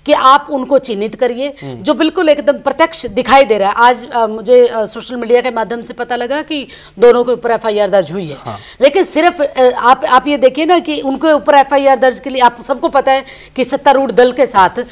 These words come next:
Speaker 1: उनका कितना गहरा संबंध है,
Speaker 2: हम्म।
Speaker 1: क्यों नहीं उसको जेल में डाल दिया जाता?
Speaker 2: हम्म।
Speaker 1: क्या उसके ऊपर द-, देशद्रोह का मुकदमा नहीं
Speaker 2: जिग्नेश,
Speaker 1: दर्ज किया जाना
Speaker 2: जिग्नेश
Speaker 1: चाहिए?
Speaker 2: पर भी हुई है और
Speaker 1: जी, देखिए,
Speaker 2: उमर खालिद पर भी
Speaker 1: उमर
Speaker 2: हुई है
Speaker 1: खालिद
Speaker 2: एफ़आईआर।
Speaker 1: और जिग्नेश, ये, ये वाली घटना और भीम कोरेगांव की घटना, मुझे लगता है दोनों अलग-अलग हैं।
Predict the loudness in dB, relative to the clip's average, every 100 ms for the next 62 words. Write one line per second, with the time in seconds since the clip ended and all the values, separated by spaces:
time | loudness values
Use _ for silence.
0 | -16 -6 -2 0 -2 -4 -4 -2 2 2
1 | 0 -2 -4 -4 -6 -12 -12 -14 -14 -8
2 | 0 4 4 4 0 2 2 2 0 0
3 | -2 -4 -6 -8 -10 -12 -2 2 2 0
4 | -8 -4 -6 -4 -2 2 2 2 -2 -2
5 | -4 -2 -2 2 2 2 0 -2 -2 0
6 | 2 0 2 0 0 -2 -2 2 2 2
7 | -2 _ _ _ -4 2 4 6 4 4
8 | 4 2 4 0 0 0 2 4 4 4
9 | 4 4 4 4 2 2 -6 -4 -4 -6
10 | -14 -2 0 0 -4 -6 2 4 4 2
11 | -4 -8 -2 0 2 0 -2 -2 -2 0
12 | 0 0 2 2 2 -6 -6 -2 -2 0
13 | 0 0 2 0 4 4 4 4 4 2
14 | -2 -6